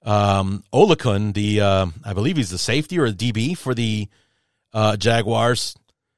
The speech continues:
twenty-four-yard interception return, making it twenty-four to nine going into the fourth quarter. So, I mean, it was, and it was a crazy fourth quarter. That's where all the,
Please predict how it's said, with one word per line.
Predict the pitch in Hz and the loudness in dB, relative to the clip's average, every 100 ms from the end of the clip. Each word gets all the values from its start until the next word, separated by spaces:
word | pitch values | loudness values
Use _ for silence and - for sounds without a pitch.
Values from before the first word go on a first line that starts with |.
| _ - | _ -2
twenty-four-yard | 147 151 147 143 143 143 | 2 2 4 6 6 6
interception | 147 135 151 156 160 139 | 4 4 2 2 0 -2
return, | 123 143 135 | 0 2 2
making | 139 139 | 2 0
it | 139 | -2
twenty-four | - 151 139 147 131 | 0 0 2 2 2
to | |
nine | 123 151 143 | 4 2 2
going | 131 135 135 | 2 2 0
into | 135 143 | -2 -4
the | 131 131 123 - _ _ _ _ _ _ | -2 -2 -2 -6 _ _ _ _ _ _
fourth | - 151 135 | 2 4 4
quarter. | - 156 160 - _ _ _ _ _ _ _ _ _ - | 4 4 2 -4 _ _ _ _ _ _ _ _ _ -10
So, | - 135 123 117 | 0 4 6 6
I | 117 | 2
mean, | 123 127 123 | 0 0 0
it | 117 127 | -2 0
was, | 127 117 - | 2 2 0
and | 143 | 0
it | 151 | 2
was | 139 | 2
a | 127 | 2
crazy | - 233 220 175 | 4 4 4 0
fourth | 175 147 | 2 2
quarter. | - 185 139 | 4 4 6
That's | 113 143 156 | 4 0 2
where | 143 | 4
all | 139 | 4
the, | 117 107 98 | 4 0 -4